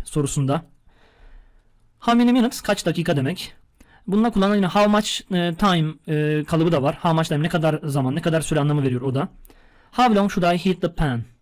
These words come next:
Tavayı ne kadar süre ısıtmalıyım? Ne kadar ısıtmalıyım? "How long does it take to bake the cookies?" "For about an hour." Kurabiyeleri pişirmek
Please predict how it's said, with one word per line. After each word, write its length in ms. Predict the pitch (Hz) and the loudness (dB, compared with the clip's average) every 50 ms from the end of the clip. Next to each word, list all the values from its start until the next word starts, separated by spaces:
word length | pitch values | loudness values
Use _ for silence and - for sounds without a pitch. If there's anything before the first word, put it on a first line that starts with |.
| _ _ _ _ - - - | _ _ _ _ -20 -8 -4
Tavayı 460 | - 285 269 226 190 175 180 220 - - _ _ - | 0 0 2 2 2 2 2 0 -2 -8 _ _ -2
ne 180 | 196 208 240 | 0 0 2
kadar 300 | 240 233 226 208 254 254 | 2 0 2 2 2 0
süre 260 | - - 190 190 233 - | 0 0 0 0 0 0
ısıtmalıyım? 600 | 185 - - 160 - 165 151 143 135 123 123 120 - - | -2 -4 -4 -2 -2 0 0 0 0 -2 -4 -6 -6 -6
Ne 100 | 208 226 | -4 -2
kadar 200 | 226 208 196 185 | 0 0 0 0
ısıtmalıyım? 520 | - - 143 - 135 123 120 117 113 117 - _ _ _ _ _ _ _ _ _ _ _ - - - - - - - _ _ _ _ _ _ | -2 -2 -6 -6 -6 -4 -4 -6 -6 -10 -12 _ _ _ _ _ _ _ _ _ _ _ -20 -20 -20 -20 -20 -20 -20 _ _ _ _ _ _
"How 240 | - - 254 262 226 | -2 0 2 2 4
long 160 | 214 214 180 | 2 2 2
does 140 | 175 170 165 | 2 0 0
it 100 | 165 170 | -2 -2
take 240 | 175 165 170 170 - | -2 -2 -2 -2 -4
to 140 | 185 175 - - - | -6 -6 -6 -8 -6
bake 280 | 208 170 185 214 214 | -2 0 0 0 0
the 140 | - 185 180 | -2 -4 -4
cookies?" 520 | - 185 160 - 131 123 147 202 - - - - - _ | -2 -4 -6 -4 -4 -6 -6 -6 -8 -12 -16 -18 -20 _
"For 140 | - 240 208 | -2 0 0
about 340 | 185 180 180 180 190 185 175 | 2 2 2 0 0 0 -2
an 60 | 165 | -2
hour." 300 | 165 156 139 127 120 123 120 - _ _ _ _ - - _ _ _ _ _ _ _ _ _ _ _ - | 0 0 -2 -4 -6 -8 -12 -16 _ _ _ _ -20 -20 _ _ _ _ _ _ _ _ _ _ _ -4
Kurabiyeleri 640 | - 233 262 262 262 247 254 254 240 254 269 302 | 0 2 4 4 4 4 4 4 4 4 2 0
pişirmek 640 | - 185 - - 156 135 139 135 185 196 - - - | 0 -2 -2 -2 -2 -2 -2 -2 -2 -4 -6 -10 -16